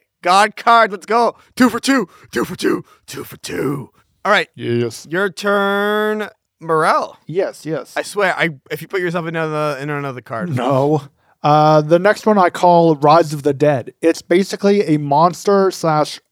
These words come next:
Speaker 2: ritual or spell card combined kind of thing.
Speaker 1: Oh my gosh.
Speaker 2: So you
Speaker 1: I love the
Speaker 2: basically,
Speaker 1: art.
Speaker 2: it's a, uh, five star,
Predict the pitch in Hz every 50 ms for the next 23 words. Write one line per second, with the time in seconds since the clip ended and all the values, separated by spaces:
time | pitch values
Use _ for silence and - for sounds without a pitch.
0 | _ _ - 139 139 160 170 - - 180 175 170 165 165 165 - - 151 139 139
1 | 139 135 131 131 120 - - - 156 156 139 - - 135 127 123 120 120 117 -
2 | _ _ _ - 135 127 117 127 135 135 127 123 120 117 - - 127 123 117 113
3 | 110 107 113 120 120 123 123 127 127 131 131 127 _ _ _ _ 120 123 120 120
4 | 120 - - 117 117 113 180 165 160 156 156 156 156 165 175 180 180 185 175 208
5 | 226 240 - - 262 240 233 233 233 226 214 214 220 220 - - _ _ 185 185
6 | 185 - - 202 190 190 185 180 175 175 165 160 160 165 _ _ _ _ _ -
7 | 151 147 147 143 143 135 - - 175 185 196 185 - - - 180 156 147 143 143
8 | 156 175 208